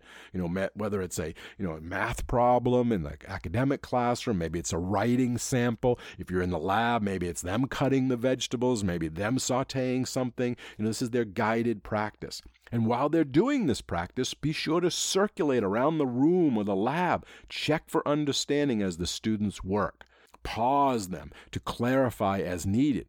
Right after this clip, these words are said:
You know, if you notice an area where many students are confused or struggling, stop and address this particular point with the entire class. "Everybody gather around. I want to show this again," or put it up on the board.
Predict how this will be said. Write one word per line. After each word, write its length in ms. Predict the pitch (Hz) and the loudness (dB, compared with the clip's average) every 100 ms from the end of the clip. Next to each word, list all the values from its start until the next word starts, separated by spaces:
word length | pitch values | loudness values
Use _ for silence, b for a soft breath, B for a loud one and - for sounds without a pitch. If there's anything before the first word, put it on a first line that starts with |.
| _ b b | _ b b
You 40 | |
know, 40 | 113 | -4
if 80 | 117 | 0
you 80 | |
notice 500 | 113 120 131 156 151 | 0 2 4 4 2
an 140 | 165 110 | 0 0
area 400 | 147 165 165 151 | 2 4 4 4
where 120 | 110 | 4
many 220 | 117 147 | 2 0
students 380 | - 151 156 147 | 0 0 -2 -2
are 40 | |
confused 480 | - 131 147 160 151 | -4 -4 0 0 0
or 60 | 104 | -2
struggling, 420 | - 143 170 180 | 0 0 0 0
stop 540 | - - 285 339 - _ _ b b b | 0 2 2 2 0 _ _ b b b
and 140 | 101 | -6
address 440 | 92 98 156 175 | -4 2 2 2
this 180 | 165 160 | -4 -6
particular 440 | - - - 160 151 | -4 -8 -4 -2 0
point 300 | 151 147 107 | 0 0 0
with 140 | 123 | -2
the 120 | 127 | 0
entire 480 | 123 - 120 123 120 | 0 0 0 2 2
class. 480 | - 127 113 80 - | 2 2 2 0 -4
"Everybody 380 | 220 214 - 185 | -4 -2 0 0
gather 340 | 196 226 - | 0 2 2
around. 400 | 202 208 202 175 | 2 2 2 2
I 40 | |
want 160 | 165 180 | 0 -2
to 40 | |
show 240 | - 185 185 | 0 0 2
this 200 | 180 180 | 0 0
again," 640 | 170 185 180 160 123 95 | 0 0 2 0 0 -4
or 80 | - B B - | -8 B B -10
put 120 | 117 | -2
it 80 | 127 | -2
up 100 | 127 | 0
on 80 | 117 | -2
the 80 | |
board. 460 | 104 110 120 101 | 2 2 2 2